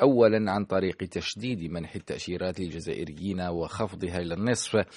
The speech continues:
لكن أيضا من خلال اتهام النظام الجزائري بأنه سياسي عسكري خلال حفل استقبال مع الشباب الجزائري في قصر الإليزي نهاية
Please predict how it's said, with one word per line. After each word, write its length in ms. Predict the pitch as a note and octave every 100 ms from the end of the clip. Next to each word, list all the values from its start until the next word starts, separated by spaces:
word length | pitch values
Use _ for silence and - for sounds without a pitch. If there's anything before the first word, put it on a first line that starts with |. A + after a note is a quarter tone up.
| - - -
لكن 300 | E2 - F2
أيضا 300 | G2+ F#2 F#2+
من 200 | F#2+ F2
خلال 280 | - F#2+ F2+
اتهام 500 | E2+ F2+ G#2 A#2+ G#2+
النظام 400 | E2+ E2+ F#2 F#2
الجزائري 500 | D#2+ D#2+ F2 F2 G2
بأنه 400 | F2+ F#2+ G2+ F#2
سياسي 540 | - F2+ F#2 - A#2+ G#2
عسكري 800 | F2+ F#2 - G#2+ A2+ A#2 B2 A#2+ - - - -
خلال 300 | F#2 F#2 F2
حفل 300 | - G#2 F#2+
استقبال 640 | - - F#2 G2 G#2+ B2+ G#2+
مع 180 | E2+
الشباب 500 | E2+ - F2+ F#2+ G2
الجزائري 520 | F#2 F2 E2+ F2 F#2+ G2+
في 160 | F#2+
قصر 300 | - F#2+ -
الإليزي 600 | F2+ D#2+ F2+ F2 F#2+ A#2 - - - - -
نهاية 600 | F2 F2+ G2 F#2 F#2